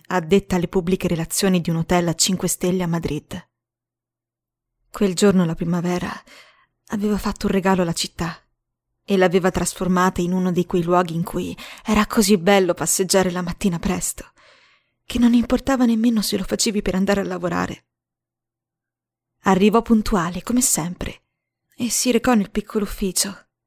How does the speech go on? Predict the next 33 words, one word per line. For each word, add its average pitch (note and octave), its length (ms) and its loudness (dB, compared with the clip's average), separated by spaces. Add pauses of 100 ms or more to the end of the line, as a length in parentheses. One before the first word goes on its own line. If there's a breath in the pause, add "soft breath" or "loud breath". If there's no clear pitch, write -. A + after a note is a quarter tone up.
(120)
che - 140 -6
le F3 80 0
era F3+ 140 0
stato G3 320 0
assegnato F#3 640 0
al F#3 160 -6
piano F3+ 360 -2
subito F#3+ 420 -4
sotto - 340 -4
quello F3+ 180 -2
principale F3+ 560 0
dell'hotel. E3+ 580 -6 (680)
Più C4+ 200 -6
che C#4 140 -4
un C4 80 6
ufficio, B3+ 720 0
la F#3 200 2
definizione F#3+ 600 0
più F#3 140 0
appropriata F#3 600 0
sarebbe F3 380 -2
stata E3+ 420 0
il E3+ 220 -6
cubicolo, E3+ 720 -4 (800 soft breath)
perché - 380 -4
non D#4 180 4
era F#3+ 200 6
molto E3 280 -2
grande, F3 680 -2
se - 200 0
vogliamo E3 360 0
dire D#3+ 240 -4
così. - 360 -8